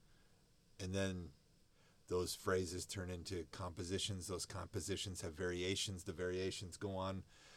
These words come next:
for, for hundreds of variations, and then all culminating in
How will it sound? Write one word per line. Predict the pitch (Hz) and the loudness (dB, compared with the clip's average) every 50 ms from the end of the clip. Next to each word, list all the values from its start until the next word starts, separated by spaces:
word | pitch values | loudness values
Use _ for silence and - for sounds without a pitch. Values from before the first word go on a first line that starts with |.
| - - - - - - - | -18 -18 -20 -20 -20 -20 -10
for, | - - 104 92 87 85 85 - | -2 4 6 6 6 6 4 2
for | - - 95 92 92 | 0 2 2 2 2
hundreds | - - 120 120 113 113 110 98 101 | 2 4 4 4 6 4 4 4 4
of | 104 87 | 2 2
variations, | 82 104 104 101 104 104 101 101 104 104 - - 113 107 107 107 104 110 - - 98 | 2 4 6 8 8 8 8 8 8 6 6 4 2 2 0 0 -2 -2 -4 -4 -4
and | 92 92 | -2 0
then | 92 95 92 92 90 90 90 - - - - | 2 2 2 2 2 0 -4 -8 -10 -4 2
all | 101 104 101 98 | 4 6 6 4
culminating | - - - 110 104 101 98 95 92 92 92 90 90 87 87 | 4 0 0 0 2 2 0 0 0 0 0 0 -2 -4 -6
in | 82 82 | -8 -8